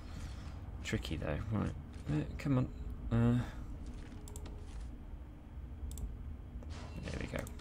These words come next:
It's happening. This little room we need to make use of if we need another office or something. We could be doing some more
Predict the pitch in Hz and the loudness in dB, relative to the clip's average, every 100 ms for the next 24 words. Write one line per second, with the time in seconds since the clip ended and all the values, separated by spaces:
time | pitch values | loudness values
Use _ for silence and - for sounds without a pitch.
0 | - - - 110 - - - - - - | -8 -2 12 12 12 -2 -4 -6 -4 -4
1 | - - - 135 - 110 113 117 110 107 | -6 -10 6 10 12 12 12 12 12 12
2 | 101 98 95 113 117 - 110 110 - 92 | 12 8 12 12 12 12 10 10 6 6
3 | 92 85 85 - 104 - 104 98 104 101 | 8 8 6 6 4 4 0 0 4 4
4 | 101 104 113 - - 175 - 95 90 87 | 6 4 2 0 0 2 4 6 6 4
5 | - 98 92 92 92 | 4 8 10 10 8